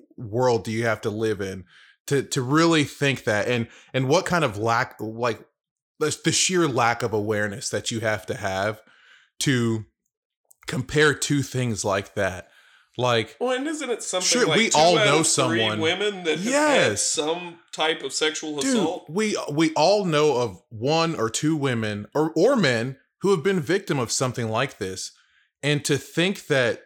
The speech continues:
Speaker 1: you would compare this, this is like those same people that compared the, the, the mask mandates to the Holocaust. Like, we're too comfortable, dude. We're too comfortable.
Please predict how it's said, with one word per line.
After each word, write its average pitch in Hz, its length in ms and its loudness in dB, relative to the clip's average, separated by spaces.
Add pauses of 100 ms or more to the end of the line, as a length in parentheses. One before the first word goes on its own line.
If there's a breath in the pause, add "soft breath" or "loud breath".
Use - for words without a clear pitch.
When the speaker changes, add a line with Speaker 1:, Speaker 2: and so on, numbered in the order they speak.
(100)
Speaker 1:
you 147 140 -2
would 143 160 -2
compare 151 460 0
this, 104 260 -4
this 185 160 0
is 214 120 -2
like 233 200 0
those 180 220 0
same 165 220 0
people 165 420 -4
that 120 280 0 (460 loud breath)
compared 156 540 0
the, 120 380 0
the, 110 480 -2
the 123 120 -4
mask 127 520 0
mandates 107 720 -6 (560)
to 196 140 0
the 180 140 0
Holocaust. 190 880 -2 (560)
Like, 160 320 0 (400)
we're 220 400 0
too 180 260 2
comfortable, 160 640 0
dude. 139 400 0 (920 loud breath)
We're 247 180 4
too 240 160 0
comfortable. 151 600 0